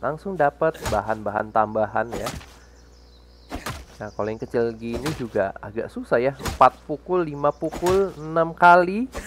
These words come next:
tujuh kali. Waduh,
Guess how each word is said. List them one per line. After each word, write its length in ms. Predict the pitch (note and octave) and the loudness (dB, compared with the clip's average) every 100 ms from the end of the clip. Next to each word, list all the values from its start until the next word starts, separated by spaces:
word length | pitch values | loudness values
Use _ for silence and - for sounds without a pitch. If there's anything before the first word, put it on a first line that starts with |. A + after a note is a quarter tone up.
| - - - - - - - | -8 -10 -16 -20 -20 -20 -8
tujuh 320 | G3 G#3 G#3+ G3 | -6 -2 -2 2
kali. 640 | F3+ E3+ E3+ F#3 G3 G3+ - - - - | 6 6 6 0 -2 -6 -10 -20 -20 -18
Waduh, 400 | - A#2 A2 A2 | -8 -6 -6 -8